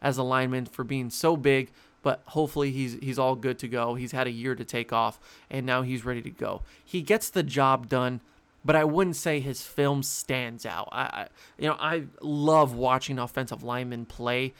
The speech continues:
uh, when it comes to film work as far as prospects go. And you, you've heard it. You've seen it over the last couple of days. I have praised some of these guys, you know, especially Vera Tucker out of U S C. I love Penei Sewell. I love Slater.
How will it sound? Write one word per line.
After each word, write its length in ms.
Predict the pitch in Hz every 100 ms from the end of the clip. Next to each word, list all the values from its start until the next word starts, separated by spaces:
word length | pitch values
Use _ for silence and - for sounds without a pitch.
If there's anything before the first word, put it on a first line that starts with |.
| - - _ -
uh, 260 | 123 110
when 240 | - - 131
it 80 | 120
comes 260 | 135 120
to 200 | - 123 - _ _
film 440 | - - 147 160 165
work 320 | 170 170 - - _
as 200 | 120 120
far 180 | - 120
as 80 | 113
prospects 600 | - 147 147 - 143 -
go. 260 | 143 135 131 _ _ -
And 240 | 139 135
you, 320 | 139 151 175 -
you've 240 | 160 185
heard 220 | 139 196 123
it. 80 | -
You've 200 | 139 139
seen 260 | - 196
it 140 | 196 - - - - - _
over 160 | 147
the 80 | 151
last 220 | 160 160
couple 160 | - 147
of 60 | 139
days. 200 | 135 139
I 140 | 139 147
have 180 | 131 -
praised 500 | - 139 143 127 -
some 160 | 135
of 60 | 123
these 240 | 120 123
guys, 480 | - 113 104 135 -
you 80 | 127
know, 100 | 131
especially 500 | 131 - 151 147 147
Vera 260 | 127 131 120
Tucker 380 | - 156 151
out 100 | 135
of 80 | 127
U 180 | 120 131
S 160 | 117 -
C. 300 | - 165 160 - - - -
I 100 | -
love 300 | 131 135 131
Penei 240 | 135 127 117
Sewell. 380 | - 170 170
I 60 | 131
love 200 | 131 123
Slater. 420 | - 156 160 156